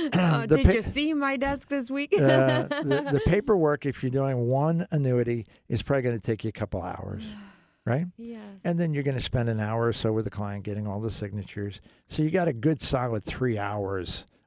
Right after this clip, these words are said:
Speaker 2: of, "Ugh, my head hurts." But it's now the annuity's in place.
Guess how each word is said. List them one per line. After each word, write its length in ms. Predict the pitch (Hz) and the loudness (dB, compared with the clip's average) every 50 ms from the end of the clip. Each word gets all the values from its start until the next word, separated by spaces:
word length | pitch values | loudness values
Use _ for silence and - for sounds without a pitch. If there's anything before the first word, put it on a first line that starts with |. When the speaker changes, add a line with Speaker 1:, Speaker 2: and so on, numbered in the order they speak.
| _ - | _ -2
Speaker 2:
of, 400 | 131 107 101 101 95 - - - - | 0 0 0 0 -4 -6 -10 -4 0
"Ugh, 300 | 147 131 113 95 85 - | 2 2 2 2 0 -4
my 160 | - 110 107 101 | -6 -4 -2 -2
head 240 | 95 107 110 107 | 0 0 0 0
hurts." 300 | - 101 104 101 95 - | 0 -2 -2 -4 -4 -4
But 180 | - - 147 160 | -2 0 2 2
it's 320 | 180 156 - - - - - _ - | 2 0 -2 -8 -12 -12 -14 _ -6
now 260 | 139 139 131 131 135 | -2 -2 0 2 2
the 160 | 131 131 123 | 4 4 4
annuity's 440 | 117 110 104 107 107 104 104 98 95 | 2 2 2 0 0 0 0 -2 -2
in 120 | 107 101 | -4 -4
place. 420 | - - 107 98 92 85 - - | -4 -4 -4 -4 -4 -6 -10 -14